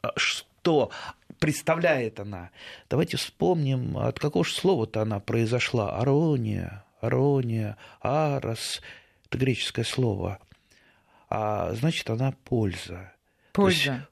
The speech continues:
Speaker 2: Вот
Speaker 1: в
Speaker 2: это
Speaker 1: польза.
Speaker 2: да.
Speaker 1: То есть в переводе с греческого, ну как это, пользительная польза.
Speaker 2: <laughs>
Speaker 1: А, то есть это обо многом уже говорит, что в, э,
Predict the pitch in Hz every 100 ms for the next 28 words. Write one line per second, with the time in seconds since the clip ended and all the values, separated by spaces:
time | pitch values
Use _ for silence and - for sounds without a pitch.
0 | 139 139 - 156 151 139 120 120 120 -
1 | - 127 139 135 196 254 151 135 104 131
2 | 214 - - - 104 101 104 - 90 -
3 | 143 127 110 113 101 101 95 95 98 -
4 | 110 123 104 95 101 104 - - - -
5 | 156 - 101 - - 147 139 - 139 -
6 | 156 139 202 208 208 247 170 151 143 135
7 | 151 95 107 120 175 127 - - 107 92
8 | - 113 113 107 104 98